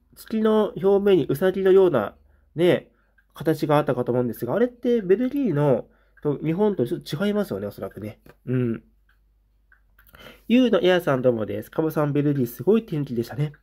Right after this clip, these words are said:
うん。すごい雲ですね。また雷ですか？最近多いですね。うん。最後、夕日が綺麗ですね。えー、セム-、サムネには抱き合っている人がいましたね。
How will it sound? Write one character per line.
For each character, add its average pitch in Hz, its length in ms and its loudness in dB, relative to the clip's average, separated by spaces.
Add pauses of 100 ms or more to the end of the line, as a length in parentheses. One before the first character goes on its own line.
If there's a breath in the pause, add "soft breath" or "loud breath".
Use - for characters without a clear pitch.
(200)
う 143 80 2
ん。 127 180 2 (300 loud breath)
す - 180 -12
ご 151 120 4
い 143 100 0
雲 123 180 0
で 113 80 -2
す - 140 -12
ね。 117 200 -6 (300)
ま 170 100 -2
た 202 120 2
雷 185 420 0
で 139 80 0
す - 100 -10
か？ 151 260 -4 (300 soft breath)
最 214 280 -6
近 208 200 -2
多 208 120 4
い - 20 0
で 135 80 0
す 139 80 -16
ね。 160 220 -6 (240)
う 151 60 -2
ん。 131 200 -2 (300 soft breath)
最 220 200 0
後、 156 120 -6
夕 147 160 0
日 143 160 -6
が 135 320 0 (100)
綺 147 120 -4
麗 135 100 4
で 113 100 0
す - 100 -14
ね。 131 220 0 (380 soft breath)
え 127 60 0
ー、 135 40 -2
セ 143 140 -4
ム-、 156 160 -4
サ 147 100 -6
ム 156 120 2
ネ 160 100 4
に 151 120 -2
は - 140 0 (100)
抱 143 140 -4
き 180 260 -4
合 160 120 0
っ 175 40 -2
て - 240 -4
い 147 40 0
る 160 120 4
人 160 120 -2
が 131 80 0
い 120 60 0
ま 120 120 -8
し - 60 -20
た 120 80 -8
ね。 170 180 -4